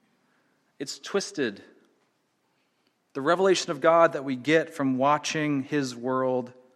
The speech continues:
is a sort of half-truth. And all of us who were created to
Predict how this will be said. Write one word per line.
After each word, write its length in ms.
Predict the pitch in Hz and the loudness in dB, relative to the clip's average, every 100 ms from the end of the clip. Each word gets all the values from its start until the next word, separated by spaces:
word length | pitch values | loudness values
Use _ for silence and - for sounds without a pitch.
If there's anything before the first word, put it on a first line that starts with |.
| _ _ _ _ _ _ _ _ _ _ _ _ _ _ _ | _ _ _ _ _ _ _ _ _ _ _ _ _ _ _
is 160 | 127 123 | -12 -10
a 60 | |
sort 220 | 123 147 | -10 -8
of 100 | 131 | -8
half-truth. 960 | - 170 156 - - 131 98 - - _ _ _ _ _ _ _ _ _ _ _ _ _ _ _ _ _ _ _ _ _ _ _ _ _ _ _ _ _ _ _ _ | -6 -4 -4 -6 -4 -4 -4 -12 -20 _ _ _ _ _ _ _ _ _ _ _ _ _ _ _ _ _ _ _ _ _ _ _ _ _ _ _ _ _ _ _ _
And 120 | 135 147 | -6 -2
all 180 | 175 | 0
of 80 | 170 | 4
us 400 | 185 180 127 - | 6 6 4 -6
who 160 | 160 147 | -2 0
were 240 | 143 135 | 2 0
created 640 | 127 - 147 160 151 135 - | -2 -2 0 2 2 0 -4
to 420 | 139 127 127 120 | -6 -2 -2 -4